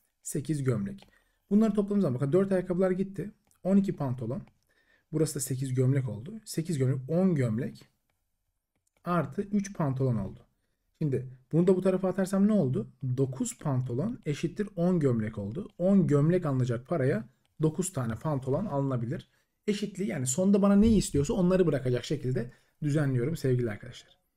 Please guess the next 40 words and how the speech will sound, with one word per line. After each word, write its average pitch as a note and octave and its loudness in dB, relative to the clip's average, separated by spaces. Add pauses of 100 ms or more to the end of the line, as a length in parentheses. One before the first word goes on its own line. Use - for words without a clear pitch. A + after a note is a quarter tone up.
(640)
Bir B3+ 2
çiftlikte F#3+ -4
yalnızca E3 2
ördek D3+ 0
ve F#3+ -2
kuzu F#3 -2
olmak F3 -2
üzere B2+ -4
toplam D#3+ -2
doksan D3+ -2
altı D#3+ -2
hayvan D3+ 0
vardır B2 0
diyor. A#2 -16 (840)
Çiftlikteki F#3+ -2
ayak D#3+ 0
sayısı C3 -2
iki B2+ -4
yüz E3+ -2
seksen D3+ -2
sekiz C#3+ -2
olduğuna B2 2
göre D3 -2 (320)
bu G#3+ 0
çiftlikte D#3 -2
kaç F#3+ -2
tane D#3+ 0
kuzu D#3 0
vardır A2+ -2
diye G3 -2 (360)
sormuş. C3+ 0
Sevgili F4+ 2
arkadaşlar C3+ -4
şimdi G3 0 (560)
ben A#3+ -2
olsam F#3+ 2
bu F#3 -2
soruyu E3 -2
şöyle D#3 4
çözerim. G#2 -8